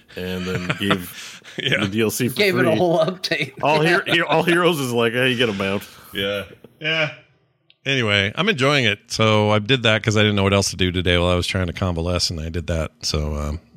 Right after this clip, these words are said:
Speaker 2: a lot of fun. All right, let's get to some stuff here.
Speaker 3: Chad says it's forty bucks. Is that true?
Speaker 2: Uh, the game is, by, uh, if you don't, or if you don't get it on Game Pass or don't already own it, but the, the
Speaker 3: Oh,
Speaker 2: update is
Speaker 3: okay.
Speaker 2: not. The update's free.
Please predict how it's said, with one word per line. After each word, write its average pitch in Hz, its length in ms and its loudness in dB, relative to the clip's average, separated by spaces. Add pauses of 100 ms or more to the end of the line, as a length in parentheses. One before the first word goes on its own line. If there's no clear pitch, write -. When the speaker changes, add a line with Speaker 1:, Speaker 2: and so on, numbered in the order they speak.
(100)
Speaker 2:
a - 60 0
lot 110 120 4
of 98 60 -2
fun. 92 220 0 (540)
All 123 100 2
right, 101 140 2
let's 135 140 2
get 139 160 0
to 120 100 2
some 107 140 -2
stuff - 260 -2
here. 73 100 -6
Speaker 3:
Chad 208 360 0
says 214 260 2
it's 175 180 0
forty 170 320 2
bucks. 131 480 0
Is 107 140 -12
that 131 180 -2
true? 170 300 -2 (300)
Speaker 2:
Uh, 98 140 2
the 92 80 0
game 113 280 2
is, 90 340 2 (440)
by, 92 300 0 (140)
uh, 90 140 -4
if 95 160 0
you 104 80 4
don't, 101 220 2
or 101 180 2
if 113 160 0
you 127 80 4
don't 120 120 0
get 113 100 2
it 110 80 2
on 104 100 0
Game 98 200 2
Pass 98 300 2
or 98 40 -2
don't 95 180 0
already 87 240 2
own 92 160 2
it, 85 120 -6 (300)
but - 180 -4
the, 87 300 2
the 92 160 0
Speaker 3:
Oh, 110 60 4
Speaker 2:
update 80 240 -2
is 80 140 -4
Speaker 3:
okay. 85 100 -2
Speaker 2:
not. 90 120 -4 (440)
The 113 100 2
update's 107 240 0
free. 95 280 -4